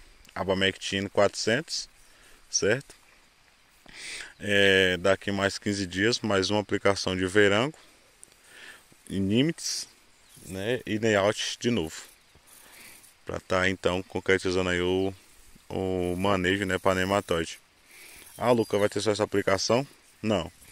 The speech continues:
Vai ter muito mais aplicações, né, pessoal? Fazer uma sequência, porque essa área aqui, pessoal, não é brincadeira, cara.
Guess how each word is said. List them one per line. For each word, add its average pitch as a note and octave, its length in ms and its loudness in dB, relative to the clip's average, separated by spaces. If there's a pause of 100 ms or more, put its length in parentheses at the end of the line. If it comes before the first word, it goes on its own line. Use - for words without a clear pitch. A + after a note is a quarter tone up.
(320)
Vai F2+ 120 -2
ter F#2+ 180 0
muito G2+ 300 -6
mais A2 160 0
aplicações, A2 640 0
né, A#2 80 -4
pessoal? F#2 360 -6 (880)
Fazer A2 220 0
uma A2+ 140 -2
sequência, A2 580 -4
porque - 240 -6
essa A2+ 220 -2
área G2+ 160 2
aqui, - 180 -6
pessoal, G#2 260 -2
não A2 380 2
é A#2+ 80 8
brincadeira, A2+ 800 0
cara. - 280 -14